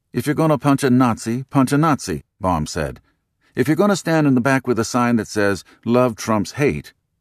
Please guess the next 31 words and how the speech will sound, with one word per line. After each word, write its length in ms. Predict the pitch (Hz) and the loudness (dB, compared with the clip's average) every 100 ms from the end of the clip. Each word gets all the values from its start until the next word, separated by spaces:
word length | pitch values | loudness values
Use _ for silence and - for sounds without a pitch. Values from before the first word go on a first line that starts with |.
| _ | _
there's 180 | - 147 | -8 -6
room 160 | 180 135 | -2 -2
for 160 | 120 | -2
both 260 | 107 98 82 | 0 -2 -2
of 120 | 65 | -8
us." 260 | 60 - - _ _ _ _ _ _ _ _ _ _ _ _ _ _ _ _ _ _ _ _ _ _ _ _ - | -10 -14 -18 _ _ _ _ _ _ _ _ _ _ _ _ _ _ _ _ _ _ _ _ _ _ _ _ -10
The 100 | 123 | -6
feud 280 | 202 214 | -4 -2
reached 300 | 135 135 - | -2 -2 -2
a 140 | 110 101 | -2 -2
head 340 | 113 92 73 | 0 -2 -4
this 160 | 110 101 | -6 -6
summer 420 | - 120 73 58 | -2 -2 -2 -6
on 180 | 55 78 | -6 -4
August 380 | 90 117 123 - | -2 -2 -4 -6
twenty-ninth, 640 | 123 101 98 85 65 - - _ _ | -4 -2 -2 -2 -6 -10 -20 _ _
when 200 | - 92 | -4 -2
hundreds 400 | 85 107 113 107 | 0 0 0 -2
of 100 | - | -6
Trump 280 | - 120 107 | -6 -4 -4
supporters 600 | - 104 110 101 90 98 | -4 -6 -2 0 0 -2
met 240 | 82 107 76 | -2 -2 -2
in 120 | 92 | -4
the 80 | 87 | -2
parking 420 | 113 110 95 92 | -2 -2 -2 -2
lot 180 | 87 90 | 0 -2
of 140 | 80 | -4
a 60 | 82 | -6
suburban 540 | 95 80 101 85 85 | -6 -2 -2 -2 -4
shopping 420 | - 127 - 78 | -2 -4 -2 -4
mall, 340 | 73 69 80 | -4 -4 -6